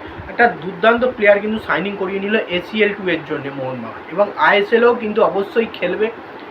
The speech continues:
এই নুনো রেইস। ব্যাপারটা হচ্ছে যে কোন বিদেশিকে বাদ দিয়ে কিন্তু নুনো রেইসকে নেওয়া হবে, এখন কিন্তু এইসব দিক বোঝা হচ্ছে না। ব্যাপারটা যেটা হচ্ছে, এখন মোহনবাগানের ডিফেন্স খুব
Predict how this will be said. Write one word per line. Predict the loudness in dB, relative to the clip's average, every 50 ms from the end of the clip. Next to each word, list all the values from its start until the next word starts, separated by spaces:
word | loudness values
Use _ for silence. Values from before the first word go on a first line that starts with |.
| -16 -8 -2
এই | 0 0 0 0 -2 -8 -6 -4
নুনো | -2 0 2 4 4 4
রেইস। | 4 2 0 -4 -8 -14 -16 -16 -14 -14 -14 -14 -14 -8 -2 0
ব্যাপারটা | 2 6 6 4 4 6 6 6 6
হচ্ছে | 6 4 2 -2 -4 0 0
যে | 0 0 0 -4 -6 -2
কোন | 0 0 2 2 0
বিদেশিকে | -2 0 0 0 0 0 0 0 0 2 4
বাদ | 2 2 2 2 -2
দিয়ে | -2 0 0 0 0
কিন্তু | -2 -6 -6 -6 -6 -6
নুনো | -6 -4 -2
রেইসকে | 0 0 0 -2 -4 -6 -6 -4 -2
নেওয়া | 0 2 2
হবে, | 2 2 2 0 0
এখন | 0 -2 -4 -2
কিন্তু | -2 0 0
এইসব | 0 0 0 -2 -4 -2 -4
দিক | -8 -8 -8 -6 -4
বোঝা | -2 0 0 0 0
হচ্ছে | -2 -6 -6 -2 -2 0
না। | 0 0 -2 -4 -12 -18 -16 -16 -16 -16 -16 -16 -16 -16 -16 -16 -16 -16 -16 -16 -16 -16 -12 -6 -2
ব্যাপারটা | 0 0 2 2 2 0 0 0
যেটা | 2 2 2
হচ্ছে, | 0 2 0
এখন | 0 0 0 -2 -4 -4
মোহনবাগানের | -2 -4 -2 0 2 2 2 2 0 -2
ডিফেন্স | -2 -2 -4 -4 -4 -8
খুব | -10 -10